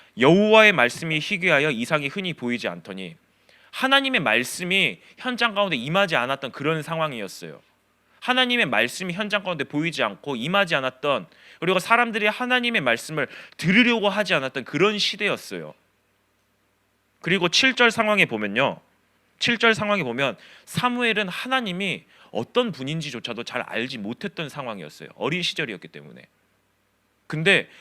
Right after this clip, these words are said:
이 사무엘은 어디에 누워 있었어요? 이 사무엘은 어디에 누워 있었어요? 언약궤 옆에요. 언약궤 옆에 누-, 누워 있어서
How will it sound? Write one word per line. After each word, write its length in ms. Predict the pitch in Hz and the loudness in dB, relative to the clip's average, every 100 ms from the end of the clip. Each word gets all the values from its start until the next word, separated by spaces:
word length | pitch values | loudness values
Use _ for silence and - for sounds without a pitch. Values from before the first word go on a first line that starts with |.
| - - | -12 0
이 160 | 208 | 2
사무엘은 520 | 208 254 233 220 196 - | 2 0 2 2 0 -2
어디에 400 | 113 139 147 226 | 0 0 4 4
누워 200 | 147 101 | 2 -4
있었어요? 440 | 92 90 - 95 208 _ _ _ _ _ _ _ _ _ _ _ _ | -6 -10 -10 -10 -10 _ _ _ _ _ _ _ _ _ _ _ _
이 140 | 147 160 | -4 -2
사무엘은 440 | 202 190 170 123 | -2 -2 -2 0
어디에 300 | 107 135 151 | -2 0 -4
누워 220 | 95 87 | -4 -8
있었어요? 420 | 85 71 - 110 - _ _ _ _ _ _ | -10 -16 -16 -16 -18 _ _ _ _ _ _
언약궤 460 | - 127 175 165 110 | -6 -2 -2 -2 -6
옆에요. 400 | 82 - 78 76 - _ _ _ _ _ _ _ _ _ _ _ _ _ | -6 -12 -20 -20 -20 _ _ _ _ _ _ _ _ _ _ _ _ _
언약궤 400 | 123 185 226 180 | 4 4 4 2
옆에 220 | 139 175 | 2 0
누-, 180 | 120 113 - | -4 -6 -10
누워 240 | 127 156 147 | -4 0 0
있어서 520 | - 127 156 139 | -2 -6 -4 -4